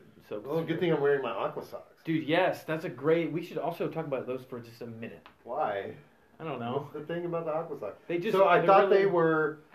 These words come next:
Speaker 2: neoprene booties for surfing, like, three millimeter thick, like, would keep my feet warm.
Speaker 1: Mm.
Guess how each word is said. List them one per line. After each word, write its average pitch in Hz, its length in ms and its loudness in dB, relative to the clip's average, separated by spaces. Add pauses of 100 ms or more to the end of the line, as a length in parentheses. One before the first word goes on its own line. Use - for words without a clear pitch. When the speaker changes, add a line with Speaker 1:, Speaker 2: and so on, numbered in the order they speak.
(260)
Speaker 2:
neoprene 165 840 -4
booties 143 480 -4
for 117 160 -6
surfing, 120 720 -2 (460)
like, 113 240 -8
three 147 220 -8
millimeter 123 640 0
thick, 143 400 2
like, 117 200 -4 (100)
would 120 180 -8
keep 147 180 -14
my 117 180 -6
feet 135 260 -16
warm. 98 400 -10 (320)
Speaker 1:
Mm. 123 160 -14